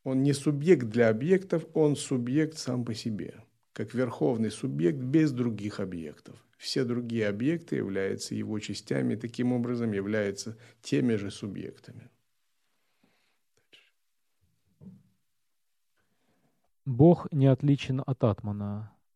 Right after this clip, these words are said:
Speaker 2: Атман воплощается как Бог. Тоже относится и к гуру. Профессор Томас возвратился вечером и что-то спросил о полезных действиях.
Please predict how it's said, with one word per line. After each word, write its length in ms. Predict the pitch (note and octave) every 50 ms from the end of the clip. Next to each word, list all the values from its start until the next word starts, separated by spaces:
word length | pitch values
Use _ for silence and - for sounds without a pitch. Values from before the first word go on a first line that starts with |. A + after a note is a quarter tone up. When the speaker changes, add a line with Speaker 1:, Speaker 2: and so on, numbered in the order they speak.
| _ -
Speaker 2:
Атман 580 | C#3 C#3 D#3+ - - A#2+ A2 G#2 G#2 G#2+ - - A2+
воплощается 800 | A2+ A2+ - C3 B2 A#2 - - A#2 G#2 G#2 G#2 - - - -
как 240 | - A#2+ A2 A2+
Бог. 420 | A#2 G#2+ G2 F#2 - - - - _ _ _ _ _ _ _ _ _ _ _ _ _ _ -
Тоже 280 | C#3+ D3+ D3 D3+ C#3+
относится 680 | A#2+ - - G#2 G#2 G#2+ G2 - - - - - A#2 A2+
и 180 | - - A#2 G#2+
к 40 |
гуру. 540 | G#2+ G#2+ - G#2+ G#2 G2 G2 G2 F#2+ F#2+ G#2+ A2 _ _ _ _ _ _ _ _ _ _ _ _ _ _ _ _ _ _ _ _ _ _ _ _ _ _ _ _ _ _ _ _ _ _ _ _ _ _ _ _ _ _ _ _ _ _ _ _ _ _ _ _ _ _
Профессор 540 | - A2 A2+ A2 - C3+ A#2+ - - A#2+ -
Томас 420 | - - E3+ E3+ D#3+ C3+ A2+ - -
возвратился 680 | B2+ A2+ G#2 A2+ B2 B2 - - D#3+ D3+ C3 - A#2
вечером 600 | G#2+ A#2+ C#3 D3+ - - C3 B2 A#2+ A2+ A2+ - _
и 120 | - B2+ A2
что-то 300 | - - F3 E3 - B2
спросил 540 | - - A#2+ A#2 G2+ - - C#3+ C#3 D3+ -
о 80 | G#2+
полезных 520 | - - A#2+ A2 A2 G#2 F#2+ A2 A2+ A#2 A2+
действиях. 720 | A2 G#2 F#2 - - - F#2+ F#2 F2+ F2+ F#2+ - - _